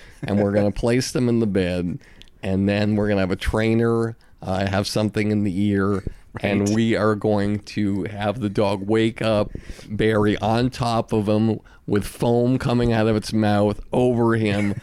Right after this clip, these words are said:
Speaker 2: <laughs>
Speaker 1: with the teeth going. And Barry is gonna be like, "What the fuck is going on?" It's all gonna be filmed with hidden cameras.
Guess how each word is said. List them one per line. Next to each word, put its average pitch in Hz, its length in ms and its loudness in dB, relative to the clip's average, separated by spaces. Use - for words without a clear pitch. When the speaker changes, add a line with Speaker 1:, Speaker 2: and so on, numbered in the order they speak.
Speaker 2:
<laughs> 151 120 -2
Speaker 1:
with 113 160 4
the 110 100 2
teeth 127 440 0
going. 104 540 0
And 107 320 0
Barry 113 360 2
is 107 160 0
gonna 107 240 0
be 101 140 -2
like, 101 260 -2
"What 117 320 -8
the - 80 -20
fuck - 320 -12
is 110 80 0
going 107 260 0
on?" 101 60 -2
It's 101 80 -4
all 113 240 2
gonna 120 160 2
be 113 120 2
filmed 113 340 2
with 107 120 0
hidden 113 260 0
cameras. 107 580 -2